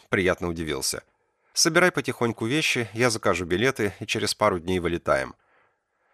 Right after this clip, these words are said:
Возьми только самое необходимое, остальное можно купить по факту, и это будет лучшая помощь». «И все же, если что будет нужно, говори сразу», строго произнесла Саша и сложила руки на груди.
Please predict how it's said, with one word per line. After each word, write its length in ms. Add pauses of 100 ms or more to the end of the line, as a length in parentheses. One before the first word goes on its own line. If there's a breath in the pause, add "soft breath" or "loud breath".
Возьми 340
только 280
самое 320
необходимое, 800
остальное 460
можно 280
купить 320
по 100
факту, 460 (220)
и 60
это 200
будет 320
лучшая 280
помощь». 440 (720)
«И 80
все 240
же, 220
если 340
что 220
будет 320
нужно, 280
говори 280
сразу», 480 (100)
строго 380
произнесла 580
Саша 400 (180 loud breath)
и 60
сложила 440
руки 200
на 100
груди. 400